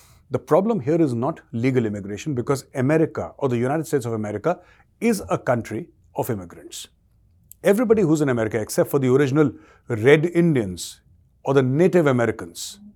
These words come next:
right? These were the people who were living on these lands. Everybody else largely came from Europe, largely.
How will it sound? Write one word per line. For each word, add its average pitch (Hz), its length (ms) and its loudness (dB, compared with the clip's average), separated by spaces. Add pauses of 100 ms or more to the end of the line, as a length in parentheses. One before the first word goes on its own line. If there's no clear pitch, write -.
(680)
right? 117 260 -8 (320)
These 160 260 2
were 185 80 6
the 160 80 0
people 147 260 -2
who 135 60 2
were 127 80 2
living 113 240 -2
on 104 80 -4
these 101 180 -6
lands. 156 340 -4
Everybody 185 500 2
else - 400 -2 (300)
largely 165 560 4
came 190 220 0
from 135 180 -2
Europe, 90 320 -10 (120)
largely. 92 400 -6